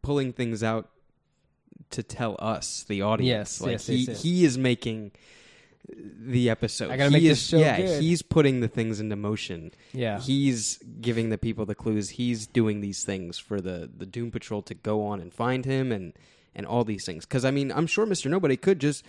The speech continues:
Speaker 1: snap his fingers and nothing would exist anymore. Like, it would all just be done.
Speaker 2: Mm-hmm.
Speaker 1: I'm pretty sure he's that powerful. But he's concocting a show.
Speaker 2: Yeah.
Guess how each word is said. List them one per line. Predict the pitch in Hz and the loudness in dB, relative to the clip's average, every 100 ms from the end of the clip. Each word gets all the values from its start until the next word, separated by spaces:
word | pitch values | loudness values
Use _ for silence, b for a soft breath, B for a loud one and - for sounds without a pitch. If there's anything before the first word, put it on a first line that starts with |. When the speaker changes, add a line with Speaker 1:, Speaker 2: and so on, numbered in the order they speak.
| b | b
Speaker 1:
snap | - 143 147 | -6 -2 0
his | 131 | 0
fingers | - 190 139 135 | 0 2 2 0
and | - 131 131 101 | -2 -2 -2 -2
nothing | 120 - 139 | -2 -2 0
would | 131 131 | 2 2
exist | 120 131 165 | 0 -2 -4
anymore. | 107 95 87 87 110 | -6 -8 -10 -12 -12
Like, | 101 95 | -10 -8
it | 113 | -6
would | 113 | -2
all | 117 123 | 0 0
just | 117 - | -2 -4
be | 120 - - | -8 -10 -4
done. | 123 104 - _ _ - | -2 -2 -6 _ _ 2
Speaker 2:
Mm-hmm. | 131 117 110 107 | 4 4 0 -4
Speaker 1:
I'm | |
pretty | - 135 | -2 -2
sure | - 135 | 0 0
he's | 127 | 0
that | 127 123 | -2 -4
powerful. | 117 117 104 - - _ _ _ | -2 -4 -4 -12 -20 _ _ _
But | 120 101 | -6 -4
he's | 123 117 107 - - _ _ _ _ _ _ _ _ _ _ _ - | -2 -2 -4 -8 -14 _ _ _ _ _ _ _ _ _ _ _ -8
concocting | 127 104 - 135 - 92 78 | -8 -4 -2 -2 -4 -12 -10
a | |
show. | 87 - 123 - - - _ _ _ b b b b b _ | -10 -6 -6 -6 -12 -20 _ _ _ b b b b b _
Speaker 2:
Yeah. | 143 139 123 107 | 0 0 0 -4